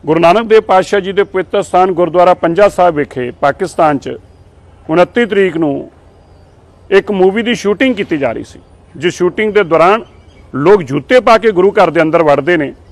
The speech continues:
ਔਰ ਸਾਰਾ ਸਟਾਰ ਕਾਸਟ ਜੁੱਤਿਆਂ ਦੇ ਅੰਦਰ ਦਿਖਾਈ ਦੇ ਰਿਹਾ ਹੈ। ਇੱਕ ਸ਼ਰਧਾਲੂ ਨੇ ਇਸ ਦੀ ਵੀਡੀਓ ਬਣਾਈ, ਜਿਸ ਨੇ ਵੀਡੀਓ ਬਣਾਈ ਉਹ ਵੀਡੀਓ 'ਚ ਕਹਿੰਦਾ ਸੁਣ ਰਿਹਾ ਹੈ ਕਿ "ਆਪਕੋ ਪਤਾ ਹੀ ਨਹੀਂ ਹੈ ਇਹ ਸਿੱਖੀ ਕੈਸੇ ਮਿਲੀ ਹੈ।" ਲੱਗ ਰਿਹਾ ਹੈ ਕਿ ਉਹ ਵੀ ਮੁਸਲਮਾਨ ਆ,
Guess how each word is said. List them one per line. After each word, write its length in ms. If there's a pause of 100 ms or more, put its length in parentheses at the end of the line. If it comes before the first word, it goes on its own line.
(540)
ਔਰ 100
ਸਾਰਾ 320
ਸਟਾਰ 320
ਕਾਸਟ 260
ਜੁੱਤਿਆਂ 320
ਦੇ 60
ਅੰਦਰ 200
ਦਿਖਾਈ 300
ਦੇ 140
ਰਿਹਾ 160
ਹੈ। 60 (420)
ਇੱਕ 100
ਸ਼ਰਧਾਲੂ 500
ਨੇ 100
ਇਸ 80
ਦੀ 120
ਵੀਡੀਓ 320
ਬਣਾਈ, 280 (640)
ਜਿਸ 200
ਨੇ 80
ਵੀਡੀਓ 320
ਬਣਾਈ 200
ਉਹ 100
ਵੀਡੀਓ 260
'ਚ 80
ਕਹਿੰਦਾ 300
ਸੁਣ 200
ਰਿਹਾ 140
ਹੈ 160
ਕਿ 360
"ਆਪਕੋ 240
ਪਤਾ 260
ਹੀ 80
ਨਹੀਂ 140
ਹੈ 40
ਇਹ 140
ਸਿੱਖੀ 320
ਕੈਸੇ 320
ਮਿਲੀ 300
ਹੈ।" 60 (300)
ਲੱਗ 180
ਰਿਹਾ 140
ਹੈ 60
ਕਿ 120
ਉਹ 60
ਵੀ 100
ਮੁਸਲਮਾਨ 580
ਆ, 80